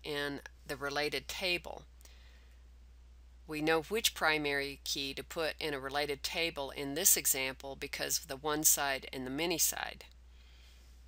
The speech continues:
The rule is, in a one-to-many relationship, the many side gets the foreign key.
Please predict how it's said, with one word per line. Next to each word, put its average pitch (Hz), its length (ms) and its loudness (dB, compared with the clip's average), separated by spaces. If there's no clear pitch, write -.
The 147 80 -4
rule 170 380 2
is, 139 440 4
in 147 80 -4
a 147 80 0
one-to-many 160 560 4
relationship, 135 680 2
the 143 80 -2
many 170 260 4
side - 540 6
gets - 340 4
the - 140 -6
foreign 135 380 -4
key. - 440 -2